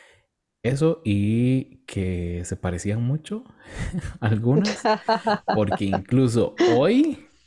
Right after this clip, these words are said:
Speaker 1: yo decía, "¿Esta es la Chantel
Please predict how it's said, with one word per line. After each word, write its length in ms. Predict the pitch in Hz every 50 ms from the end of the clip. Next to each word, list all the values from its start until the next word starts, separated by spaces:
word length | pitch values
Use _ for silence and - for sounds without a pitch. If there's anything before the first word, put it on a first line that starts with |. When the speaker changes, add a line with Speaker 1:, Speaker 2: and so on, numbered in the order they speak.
| _ _ -
Speaker 1:
yo 240 | 104 104 107 98
decía, 520 | 98 101 98 95 - 104 98 87 85 87 - - - - - _ _ _ _ _ _ _ -
"¿Esta 260 | - - - - 110
es 60 | 107
la 120 | 113 120 117
Chantel 640 | - 135 131 139 139 - - 143 139 123 - -